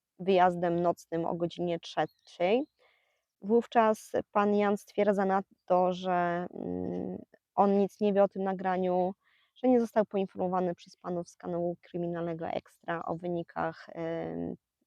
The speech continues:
tego, czy biegły był w stanie ustalić, czy to był samochód, y, pana, y, pana Jana.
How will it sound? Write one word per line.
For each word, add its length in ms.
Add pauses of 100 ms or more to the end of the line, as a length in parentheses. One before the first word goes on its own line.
(240)
tego, 400 (420)
czy 400 (260)
biegły 380
był 160
w 60
stanie 280
ustalić, 760
czy 120
to 100
był 160
samochód, 480 (100)
y, 320 (100)
pana, 480
y, 200
pana 240
Jana. 340